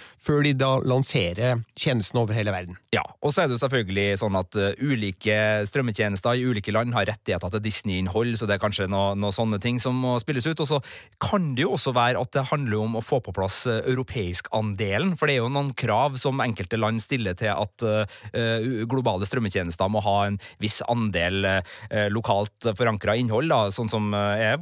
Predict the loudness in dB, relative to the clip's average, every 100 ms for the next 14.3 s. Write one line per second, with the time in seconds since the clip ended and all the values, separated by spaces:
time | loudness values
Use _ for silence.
0 | -2 0 0 0 0 0 0 0 0 -2
1 | -2 -2 0 0 0 -2 -2 -4 -2 -2
2 | -2 0 0 0 0 0 2 2 2 0
3 | 2 2 4 2 4 2 4 2 2 0
4 | 0 0 0 0 0 0 0 -2 -2 -2
5 | 0 2 0 0 0 0 0 0 -2 -2
6 | -2 0 0 -2 -2 -4 -6 -8 -6 -2
7 | -2 -2 0 -2 -2 -4 -4 -4 -4 -2
8 | -4 -4 -4 0 -2 -2 -10 0 0 2
9 | -2 -2 -2 -4 -6 -2 2 4 2 2
10 | 2 0 -2 -2 -2 -2 0 0 -2 -2
11 | -2 -2 -2 -2 0 0 2 2 2 0
12 | 0 0 0 0 2 2 0 -14 -6 0
13 | 0 -2 -14 -6 -4 -2 -2 -2 0 0
14 | 2 0